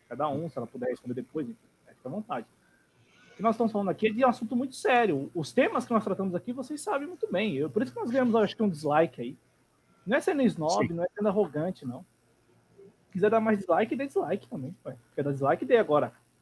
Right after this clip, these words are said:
Speaker 1: O que nós fazemos aqui é um trabalho jornalístico, com fontes, então, assim, se precisar mostrar os links em algum momento, nós vamos mostrar.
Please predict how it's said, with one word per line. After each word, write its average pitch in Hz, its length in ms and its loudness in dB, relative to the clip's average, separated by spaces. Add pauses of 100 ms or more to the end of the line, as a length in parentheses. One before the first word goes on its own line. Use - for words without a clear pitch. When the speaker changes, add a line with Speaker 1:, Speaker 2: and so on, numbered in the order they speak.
(240)
Speaker 1:
O 135 60 -16
que 170 100 -4
nós 202 120 2
fazemos 202 320 4
aqui 240 460 2
é 196 60 -2
um 190 60 2
trabalho 143 340 2
jornalístico, 226 640 2 (760)
com 175 200 4
fontes, 202 580 0
então, 175 140 0
assim, 151 160 -4
se - 260 -14
precisar 165 320 2
mostrar 160 300 0
os 139 120 0
links 143 360 -4
em 143 40 -2
algum 139 120 -2
momento, 135 300 -2
nós 143 140 -2
vamos 147 180 -2
mostrar. 233 480 -2